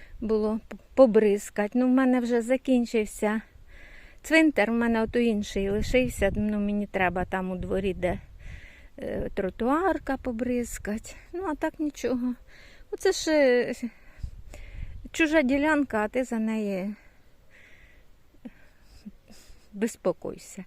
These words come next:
Тьома каже, треба перебить, перекопати. Та це ж все треба наняти, і воно мені треба. Може, хто що <laughs> посовітує, як ти коріння прибрати, ну, чи посипати чим, я не знаю.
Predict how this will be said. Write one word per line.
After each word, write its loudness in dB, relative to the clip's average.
Тьома 4
каже, -2
треба 0
перебить, -2
перекопати. -2
Та 0
це -4
ж -8
все -2
треба 2
наняти, 2
і 0
воно 4
мені 0
треба. -2
Може, 6
хто 2
що -4
<laughs> -6
посовітує, 6
як 2
ти -2
коріння 4
прибрати, 0
ну, 8
чи 0
посипати 2
чим, -4
я 4
не 0
знаю. -6